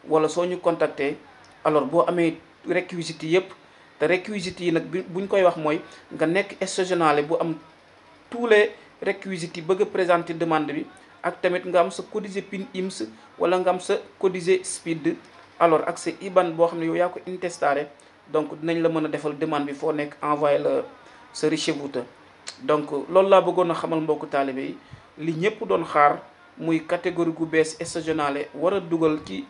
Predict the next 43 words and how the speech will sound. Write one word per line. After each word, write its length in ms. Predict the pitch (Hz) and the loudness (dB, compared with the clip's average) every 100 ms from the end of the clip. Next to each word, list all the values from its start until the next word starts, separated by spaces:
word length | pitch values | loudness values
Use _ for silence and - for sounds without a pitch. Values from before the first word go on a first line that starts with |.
| - - - - - | -16 -20 -20 -20 -10
bonus 480 | 143 143 202 208 - | -6 2 2 2 0
deux 120 | 180 | 0
mille 160 | 180 160 | 2 0
quatre 160 | 160 | -2
cents 180 | - 160 | 0 0
euros 140 | 160 151 | 0 -2
bi 80 | 151 | -4
te 120 | - | -4
amuñu 280 | 180 202 202 | -2 -2 -2
ko 120 | 190 | 0
woon 100 | 160 - | -2 0
automatique. 480 | 170 165 143 156 - - - - - | -2 0 -2 -4 -14 -20 -20 -14 2
Donc 260 | 156 156 | 2 2
link 280 | 160 180 185 | -2 -2 -2
boobu 260 | 185 170 147 | 2 2 2
disponible 560 | 156 - 170 170 160 | -8 -2 2 2 2
na 80 | 160 | 0
ci 120 | 156 | -2
site 220 | - 165 - | -8 -10 -6
ims 240 | 165 - | -6 -6
bi 160 | 139 165 - - - | -8 -8 -12 -20 -20
fii 200 | - 180 | -12 -6
ba 140 | 151 170 | 0 2
le 160 | 180 | 2
trente 360 | 185 175 170 170 | 4 4 4 2
et 160 | 160 | 2
un 40 | 156 | 2
mai, 260 | 143 151 - - - - - | 0 -4 -8 -20 -20 -14 -2
alors 260 | 156 143 | 0 0
képp 260 | - 185 - | -2 -6 -4
ku 80 | - | -4
am 140 | 165 160 | -4 -2
droit 340 | 156 143 139 - - - - | 2 2 0 -6 -20 -20 -8
mën 120 | 147 160 | -4 -2
nga 120 | 156 | -2
dugal 360 | 147 147 147 - - - - | -4 -2 -2 -4 -10 -20 -10
ci 100 | 170 | 2
loolu, 320 | 156 139 160 - - - 131 | 4 4 0 -10 -20 -16 -4
donc 240 | 143 139 - - 139 | -2 -2 -6 -10 -4
dinañ 220 | 160 156 | 0 2
la 100 | 147 | 2
ko 100 | 147 | 0
fay. 260 | 143 139 | -2 -4